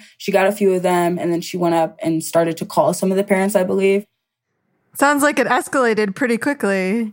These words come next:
Speaker 1: It,
Speaker 2: Yeah.
Speaker 1: it did. It really escalated quickly, and we weren't doing anything. We weren't being hostile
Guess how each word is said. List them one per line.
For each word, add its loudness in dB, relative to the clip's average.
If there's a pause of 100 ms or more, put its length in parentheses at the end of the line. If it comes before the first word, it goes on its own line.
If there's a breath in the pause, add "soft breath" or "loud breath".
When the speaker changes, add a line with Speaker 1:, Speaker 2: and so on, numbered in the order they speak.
Speaker 1:
It, 6
Speaker 2:
Yeah. 4
Speaker 1:
it 2
did. 4
It 0
really 2
escalated 0
quickly, -2
and 2
we 4
weren't 0
doing 2
anything. -2
We 4
weren't 2
being 2
hostile -4